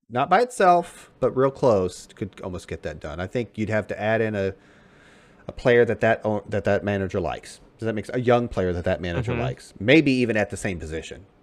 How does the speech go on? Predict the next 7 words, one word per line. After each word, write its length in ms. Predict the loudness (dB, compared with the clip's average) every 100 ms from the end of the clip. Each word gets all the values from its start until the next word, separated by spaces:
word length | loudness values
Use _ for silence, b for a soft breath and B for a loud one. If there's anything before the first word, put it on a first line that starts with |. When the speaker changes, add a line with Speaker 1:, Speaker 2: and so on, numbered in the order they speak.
| _
Speaker 1:
like 300 | 4 4 4
a 60 | -2
Chris 420 | -2 -4 -4 -6
Evans 380 | -6 -6 -8 -6
or 200 | -6 -4
a, 240 | -4 -6
um, 460 | -6 -8 -10 -14